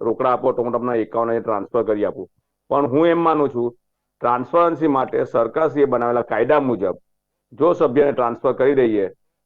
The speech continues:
તો ઓટોમેટિકલી સોસાયટીનો વહીવટ ઓટોમેટિકલી લાઇન પર આવી જશે, ઓટોમેટિકલી થશે. પણ છેલ્લામાં છેલ્લું વધુમાં વધુ બે થી ત્રણ વર્ષથી વધારે ઓડિટ કોઈનું પણ રહી જાય, તે સોસાયટીને ફાઇન કરવાનો, એ સોસાયટીના પ્રમુખને એના ઉપર કાયદાકીય પગલાં બી લેવાની જોગવાઈ રાખવાની હોય.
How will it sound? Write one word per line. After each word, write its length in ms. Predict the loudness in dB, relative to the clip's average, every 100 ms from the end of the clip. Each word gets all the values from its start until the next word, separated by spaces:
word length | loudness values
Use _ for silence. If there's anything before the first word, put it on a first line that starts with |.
| 0
તો 60 |
ઓટોમેટિકલી 840 | 2 2 0 0 0 0 0 0 0
સોસાયટીનો 440 | 0 2 2 2
વહીવટ 280 | 2 2 2
ઓટોમેટિકલી 760 | 0 0 -2 -2 -2 -2 -4 -8 _ _ _ _ -6
લાઇન 180 | -4 -2
પર 140 | -2
આવી 160 | 0 0
જશે, 260 | 0 0 -2
ઓટોમેટિકલી 560 | -4 -2 -2 0 -2 -2
થશે. 280 | -2 -2 -4 -4 _ _ _ _ -2
પણ 280 | 0 0 -2
છેલ્લામાં 560 | -12 _ _ 0 0 0
છેલ્લું 280 | 0 2 2
વધુમાં 300 | 2 2 2
વધુ 140 | 0
બે 200 | 2 2
થી 120 | 2
ત્રણ 220 | -2 -2 0
વર્ષથી 240 | -2 0
વધારે 240 | 0 2
ઓડિટ 340 | 2 2 0 -4 _
કોઈનું 260 | 0 2 2
પણ 120 | 2
રહી 100 | 2
જાય, 120 | 0
તે 140 | 0 0
સોસાયટીને 380 | 0 -2 -2 -2
ફાઇન 260 | -2 -4
કરવાનો, 500 | 0 0 0 -2 -6 _ _ -2
એ 120 | 0
સોસાયટીના 480 | 0 2 2 2 0
પ્રમુખને 440 | 0 -2 -2 -2
એના 120 | 0
ઉપર 260 | -2 0 -2
કાયદાકીય 600 | -2 0 0 2 2 2
પગલાં 340 | 0 0 0
બી 140 | 0 0
લેવાની 300 | 2 2 0
જોગવાઈ 260 | 0 2
રાખવાની 360 | 2 0 -4 -2
હોય. 120 | -4